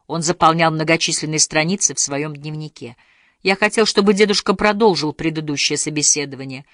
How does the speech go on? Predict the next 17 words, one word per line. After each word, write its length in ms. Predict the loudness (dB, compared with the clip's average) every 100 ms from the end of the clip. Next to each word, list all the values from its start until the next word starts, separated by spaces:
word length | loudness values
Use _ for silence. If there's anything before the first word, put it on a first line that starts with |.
| _ _ -4
и 100 | 0
сообщил 560 | 2 4 4 4 4
мне, 280 | 4 2 0 -8 _ _ _ 0
про 160 | 0
когда 480 | 2 -2 0 4 6
он 220 | 6 2
был 160 | 2 4
в 60 | 4
этих 280 | 0 -2
краях, 540 | -2 -2 -2 -4 -12 _ _ _ _
но 100 | 0
я 180 | 2 2
ощутил, 460 | 2 -4 -2 -4 -2
что 260 | -4 -2
то 160 | -2 0
собеседование 800 | 0 0 -2 0 -2 -2 -4 0
закончилось. 840 | 0 -2 -8 -10 -10 -12 -16 -20